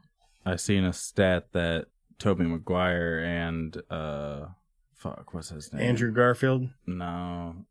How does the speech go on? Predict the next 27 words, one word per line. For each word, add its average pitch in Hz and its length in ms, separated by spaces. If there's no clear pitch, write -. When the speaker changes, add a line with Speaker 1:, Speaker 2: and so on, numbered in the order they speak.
Speaker 1:
the, 87 360
uh, 120 60
Speaker 2:
Willem 123 320
Dafoe? 127 440
Speaker 1:
William 92 320
Dafoe. 107 260
Speaker 2:
Willem 185 360
Dafoe. 123 560
Speaker 1:
Yeah, 90 180
they're 87 160
the 85 160
longest 85 720
running, 85 600
uh, 80 220
uh, 73 500
Marvel 90 420
characters 90 680
to, 85 480
like, 85 160
come 87 200
back 82 220
and 87 120
play 82 340
or 82 520
reprise 85 640
the 85 100
roles. 85 480